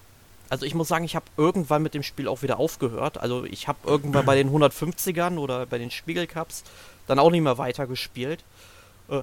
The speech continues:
hatte allerdings andere Gründe, weil ich dann auch keinen Bock mehr dazu hatte auf das Spiel. Und seitdem liegt es halt auch da. Aber ich würd's halt gern irgendwann mal wieder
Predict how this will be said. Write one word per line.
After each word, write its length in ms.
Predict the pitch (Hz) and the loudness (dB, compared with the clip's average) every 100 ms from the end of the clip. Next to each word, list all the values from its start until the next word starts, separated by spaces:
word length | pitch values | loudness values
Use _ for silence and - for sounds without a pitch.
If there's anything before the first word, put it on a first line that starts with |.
| - | -4
hatte 240 | 151 - | -4 -2
allerdings 260 | 135 147 - | -2 -2 -2
andere 260 | 151 160 143 | -2 -2 0
Gründe, 280 | 151 151 | 0 0
weil 80 | 139 | 0
ich 60 | 139 | 0
dann 80 | 127 | -2
auch 120 | - | -2
keinen 220 | - 127 | -2 -2
Bock 200 | 127 - | -2 -2
mehr 120 | 135 | -4
dazu 320 | 127 - 131 | -4 -6 -6
hatte 180 | 123 - | -4 -4
auf 140 | 120 - | -6 -6
das 240 | 139 156 | -4 -2
Spiel. 420 | - - 135 165 - - - - - | -4 -6 -6 -6 -8 -20 -20 -20 -12
Und 200 | - 143 | -4 -2
seitdem 320 | 143 135 139 139 | 0 -2 -2 -4
liegt 160 | 151 | -6
es 120 | 151 | -6
halt 140 | 143 - | -6 -2
auch 220 | 135 160 | -4 -2
da. 140 | 143 | -4
Aber 160 | 120 123 | -2 -4
ich 160 | - 165 | -4 -6
würd's 160 | - | -2
halt 140 | 170 151 | -4 -2
gern 180 | 147 - | -4 -4
irgendwann 320 | 160 156 143 | -4 -4 -4
mal 160 | 143 | -4
wieder 380 | 131 139 131 127 | -4 -4 -4 -4